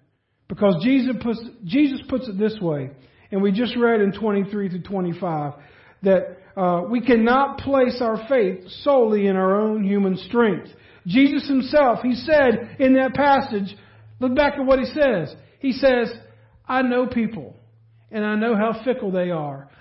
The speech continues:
I know human nature is what he says. Folks, we cannot place our faith solely in our own human strength. Jesus knew that human strength caused people to follow him not for who he was,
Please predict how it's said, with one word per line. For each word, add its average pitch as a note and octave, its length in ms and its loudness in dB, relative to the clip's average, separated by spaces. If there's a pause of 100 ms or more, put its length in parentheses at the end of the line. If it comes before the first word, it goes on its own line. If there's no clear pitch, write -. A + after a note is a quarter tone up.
I A3+ 120 -2
know B3 360 2
human G#3+ 400 0
nature G3+ 460 -2 (260)
is F#3 160 -2
what G3 200 2
he F#3+ 80 0
says. D#3 500 -4
Folks, A#3 260 2 (240)
we B3+ 100 -2
cannot B3 460 0
place B3 340 0
our A3+ 220 -4
faith G3 360 -2 (200)
solely C4 560 2
in A3 80 6
our G3+ 200 4
own G#3+ 240 2
human G#3+ 260 2
strength. G3 500 0 (300)
Jesus C#4 580 2
knew C#4 580 0 (460)
that G3 160 0
human C#4+ 460 4
strength G#3 600 0 (340)
caused A3+ 360 2
people B3+ 380 -2
to G#3+ 100 -8
follow B3 320 2
him G3+ 320 2 (160)
not A#3 300 0
for G3+ 200 2
who D#4 280 2
he D4+ 160 2
was, F#3+ 540 4